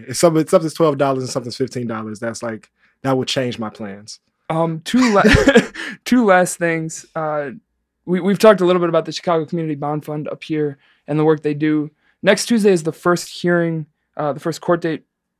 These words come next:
Speaker 2: in the challenge to monetary bond in the state of Illinois, or at least in Cook County. Um, there is,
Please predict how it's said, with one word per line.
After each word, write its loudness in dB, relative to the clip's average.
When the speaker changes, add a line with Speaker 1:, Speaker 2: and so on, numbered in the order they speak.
Speaker 2:
in -2
the -2
challenge 0
to -8
monetary -2
bond -6
in -6
the -12
state -6
of -6
Illinois, -2
or -2
at -2
least 0
in -6
Cook -8
County. 0
Um, -6
there 4
is, 0